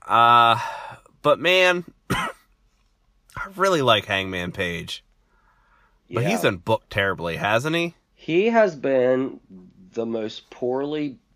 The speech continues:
Speaker 2: booked champion. You know what it reminds me? That the A E W's had.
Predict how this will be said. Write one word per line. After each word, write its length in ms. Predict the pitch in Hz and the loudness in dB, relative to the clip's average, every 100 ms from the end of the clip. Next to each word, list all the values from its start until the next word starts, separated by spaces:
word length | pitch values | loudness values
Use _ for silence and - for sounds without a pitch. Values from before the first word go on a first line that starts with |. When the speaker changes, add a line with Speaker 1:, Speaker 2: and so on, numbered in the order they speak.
| - | -8
Speaker 2:
booked 420 | 98 123 - - - _ _ | -6 -6 -10 -20 -20 _ _
champion. 760 | - 113 104 113 123 127 127 - _ _ _ _ _ _ _ _ _ _ _ _ - - - - - - - | -10 -8 -8 -10 -8 -6 -6 -12 _ _ _ _ _ _ _ _ _ _ _ _ -20 -20 -20 -20 -16 -16 -14
You 200 | 147 160 | -4 4
know 160 | 233 254 | 8 10
what 140 | 240 | 10
it 60 | 220 | 10
reminds 520 | 185 147 135 156 147 | 6 6 4 4 0
me? 180 | 160 151 | -6 -4
That 280 | 127 127 123 | -4 -4 -2
the 160 | 127 | 0
A 60 | 135 | 0
E 40 | 127 | 0
W's 400 | 127 123 104 95 | 0 0 -2 -8
had. 360 | 110 90 90 | -8 -8 -14